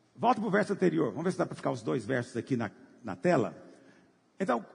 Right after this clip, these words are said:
quais são as duas coisas que o autor de Hebreus falou que temos que atentar? Primeira coisa, andar em paz com todos. Eu tô em paz com meu marido, minha mulher, eu tô em paz no meu trabalho, meus colegas, com o chefe, eu tô em paz na minha célula, com o líder, com os irmãos,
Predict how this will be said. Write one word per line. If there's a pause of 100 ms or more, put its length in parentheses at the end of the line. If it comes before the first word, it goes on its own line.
quais
são
as
duas
coisas
que
o
autor
de
Hebreus
falou
que
temos
que
atentar? (640)
Primeira
coisa,
andar
em
paz
com (340)
todos. (160)
Eu
tô
em
paz
com
meu
marido,
minha
mulher,
eu
tô
em
paz
no
meu
trabalho,
meus
colegas,
com
o
chefe, (180)
eu
tô
em
paz
na
minha
célula,
com
o
líder,
com
os
irmãos,